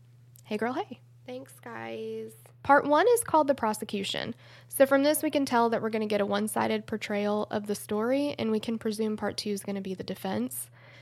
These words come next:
Speaker 1: So, you know, just buckle up and get ready for all the shit against Michelle, I guess. On July the thirteenth, twenty fourteen,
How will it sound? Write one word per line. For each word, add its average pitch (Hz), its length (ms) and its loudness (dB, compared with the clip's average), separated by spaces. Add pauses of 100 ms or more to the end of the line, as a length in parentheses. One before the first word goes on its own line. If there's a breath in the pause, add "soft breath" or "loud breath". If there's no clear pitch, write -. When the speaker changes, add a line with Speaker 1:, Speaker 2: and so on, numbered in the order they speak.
Speaker 1:
So, 208 680 4 (540)
you 214 120 -2
know, 196 160 -2
just 208 200 -6
buckle 220 280 4
up 208 160 2
and 208 100 -2
get 202 140 -2
ready 202 220 0
for 202 180 -6
all 202 140 -2
the 196 100 -4
shit - 280 -2
against 190 380 -6
Michelle, - 340 -4
I - 60 -6
guess. - 380 -6 (1200 soft breath)
On 254 120 6
July 247 280 8
the 208 100 2
thirteenth, 359 600 4
twenty 220 220 0
fourteen, 214 560 -2